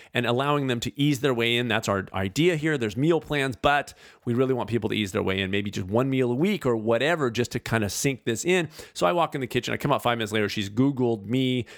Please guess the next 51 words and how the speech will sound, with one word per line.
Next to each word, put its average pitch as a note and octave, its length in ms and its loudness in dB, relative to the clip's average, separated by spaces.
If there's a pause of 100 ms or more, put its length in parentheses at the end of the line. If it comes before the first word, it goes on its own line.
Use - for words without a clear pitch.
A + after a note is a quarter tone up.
and A2 280 0
realizes A2 460 0
that G#2 100 0
I'm G#2 100 0
not G#2 180 2
just G#2 180 -6
an G2+ 100 -4 (120)
absolute G2 380 0
crazy E3 340 2
person. D3 460 0 (400)
And E3 120 4
we F3 80 4
ended F#3+ 140 0
up E3+ 60 0
having F3 160 -2
this C#3+ 100 -2
really E3 180 0
great C3 200 0
talk. B2+ 240 2
She C3 80 -4
was A2 100 -4
with A#2+ 140 -2
three B2 160 -2
friends. G#2+ 240 0
They G#2 80 0
were, G2 80 -4
they G2+ 160 -2
were G2 160 -2 (180)
super - 360 0
fun, B2+ 300 0
but C3 60 0
it C3 40 0
was B2 80 -2
just - 260 -6
so F3 300 2
random D#3+ 560 0
that A2+ 100 0
she's - 160 -4
talking D#3 320 0
about B2+ 140 0
this B2 160 -4
thing, B2+ 340 0
and A2 100 0
I'm A#2 320 -2
walking A2 500 0
by A2 360 2
the G2 140 -4
guy G#2+ 300 2
who G2+ 360 -2
co-created G#2 580 0
it G2 120 -4